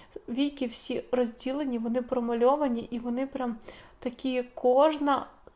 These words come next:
така прям підкручена, зафіксована. От, ви тільки гляньте. У мене вони зараз в різні сторони дивляться, бо я їх заспала сьогодні. Я вже, знаєте, забула, що таке нормальний сон з цими обстрілами.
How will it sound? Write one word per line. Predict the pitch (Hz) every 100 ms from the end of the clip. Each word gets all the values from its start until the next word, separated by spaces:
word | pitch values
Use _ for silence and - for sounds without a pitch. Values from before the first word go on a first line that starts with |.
| _
така | 269 - - _ - 269 277
прям | 277 302 285
підкручена, | 311 - - 269 262 262 - 294 277
зафіксована. | 254 262 277 - - - 262 269 285 285 - - - - -
От, | 220 226 -
ви | 220
тільки | 247 - 220
гляньте. | 220 208 214 240 - - - - - - - - -
У |
мене | 254 254
вони | 247
зараз | 247 254 254 - - - -
в | 269
різні | 262 269
сторони | 262 - 349 339 262
дивляться, | 226 240 240 240 -
бо | 247 254
я | 254 -
їх | 254 262 247
заспала | 247 254 - 294 311 285
сьогодні. | 254 262 247 254 247 247
Я | 254
вже, | 254
знаєте, | 254 262 277 277
забула, | 247 226 269 262
що | 254
таке | 247 -
нормальний | 247 247 254 247 240
сон | - 294
з | 302
цими | - 240 233
обстрілами. | 240 233 - - 226 226